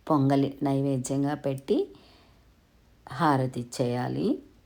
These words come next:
ఇంకా అదే ఉద్దేశంతో నేను, మా వారు ఇక్కడ అన్నీ చేర్చుకొని, ఇక్కడ కూర్చొని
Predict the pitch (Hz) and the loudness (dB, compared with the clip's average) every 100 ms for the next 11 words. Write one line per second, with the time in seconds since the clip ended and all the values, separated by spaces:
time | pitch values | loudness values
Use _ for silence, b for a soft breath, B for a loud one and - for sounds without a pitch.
0 | _ _ - 143 139 131 139 139 127 139 | _ _ -6 -6 -4 -2 0 0 0 0
1 | 139 139 135 135 135 139 139 143 139 127 | -2 -2 -2 0 0 0 2 2 0 0
2 | 131 135 139 135 127 127 139 151 143 131 | 0 0 0 -2 -4 0 2 0 0 -4
3 | - - 139 170 285 - B B B B | -6 -4 -2 -2 -4 -8 B B B B
4 | - 151 147 139 131 135 131 - 139 135 | 0 2 4 2 0 -2 -4 -4 -4 -2
5 | 208 175 139 135 | 0 0 -2 -4